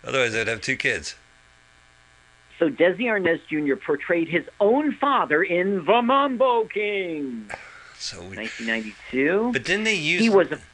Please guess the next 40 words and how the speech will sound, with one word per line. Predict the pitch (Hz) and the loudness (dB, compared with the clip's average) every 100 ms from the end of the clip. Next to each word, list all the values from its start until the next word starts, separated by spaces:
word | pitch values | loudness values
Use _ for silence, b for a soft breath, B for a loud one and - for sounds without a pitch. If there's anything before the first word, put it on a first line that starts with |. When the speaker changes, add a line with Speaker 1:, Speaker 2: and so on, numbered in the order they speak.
| - - - | -20 -20 -10
Speaker 1:
he | - | -4
was | 175 156 | -2 -2
Little | 165 156 | -2 0
Ricky | 151 175 127 92 | 0 0 0 -2
on | 90 | -2
the | 95 | -4
show, | - 143 | -2 -2
right? | 85 87 117 | 0 0 0
He | 113 107 | -2 -4
would | 104 98 - | -4 -6 -8
perform. | 101 - 139 | -10 -2 2
Speaker 2:
He | 135 | 4
was | 151 151 | 4 2
Little | 135 131 196 | -2 -2 -2
Ricky, | 240 254 123 | -2 -4 -10
Speaker 1:
Yeah. | 101 104 98 | -2 2 2
Speaker 2:
yeah. | - - - - - - - - - - | -2 -10 -20 -20 -20 -20 -20 -20 -10 -2
And | 143 147 | -2 -2
he | - 190 | -6 -4
was | 208 196 - | 0 0 2
also, | - 175 185 180 - 147 139 139 135 139 - - - - | 4 4 4 0 0 2 4 2 0 -4 -12 -20 -12 -2
wait | 165 | -2
a | 165 | -2
second, | - 123 113 | -10 -10 -6
wait | 127 117 | -6 -6
a | |
second, | 120 107 104 | -6 -6 -4
wait | 104 | -4
a | 98 | -4
second. | - 78 90 - - - - - - - - - | -6 -8 -10 -18 -20 -20 -20 -20 -20 -14 -14 4
Was | 127 127 - | 4 6 0
she | 131 123 | -6 -6
pregnant | - 139 127 131 127 | 2 2 2 -2 -2
with | 113 110 - | -4 -6 -8
the | |
daughter | - 107 101 123 190 | -4 2 2 2 0
then? | 208 254 254 233 214 - _ _ - - _ - - - - _ - - - - - - - - - | 0 0 0 -4 -8 -14 _ _ -20 -20 _ -20 -20 -20 -20 _ -20 -20 -20 -20 -20 -20 -20 -10 2
What | 180 | 4
Speaker 1:
Oh, | 117 | 6
I, | 120 | 4